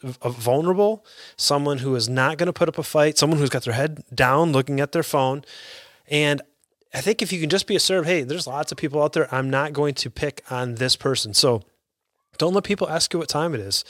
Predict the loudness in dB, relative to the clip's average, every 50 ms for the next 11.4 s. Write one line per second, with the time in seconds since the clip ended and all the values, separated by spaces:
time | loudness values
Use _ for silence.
0 | -12 _ 0 0 2 2 0 2 4 4 4 4 0 -2 0 -2 0 0 2 2
1 | 4 4 4 4 4 2 2 2 2 2 2 2 0 0 -4 -10 -16 -20 -20 _
2 | -4 -4 -2 0 0 0 0 2 0 0 0 -2 -2 -2 -4 -4 -4 -6 -4 -4
3 | -2 -2 0 0 2 2 2 2 0 0 -2 -4 -12 _ _ _ _ -4 -2 0
4 | 2 2 0 0 0 -2 0 0 0 0 0 0 0 -2 -2 -6 -10 -14 -20 -20
5 | -20 _ -8 -2 0 2 2 2 0 -2 -2 -2 -2 -4 -6 -6 -4 -6 -2 0
6 | 2 2 2 2 0 -6 -8 -10 _ -20 -20 _ _ _ _ _ _ -4 -2 0
7 | 2 0 0 0 -2 0 4 4 6 6 4 0 -2 -2 0 2 4 6 6 4
8 | 4 2 -6 -16 _ _ _ 2 4 6 6 4 4 2 -2 -12 -16 -16 _ _
9 | 0 2 2 4 4 2 4 4 4 4 6 4 4 2 2 2 2 0 2 2
10 | 0 0 0 -4 -10 -10 -8 -8 -6 -4 0 0 0 2 2 2 2 2 2 0
11 | 0 2 2 2 2 2 -2 -10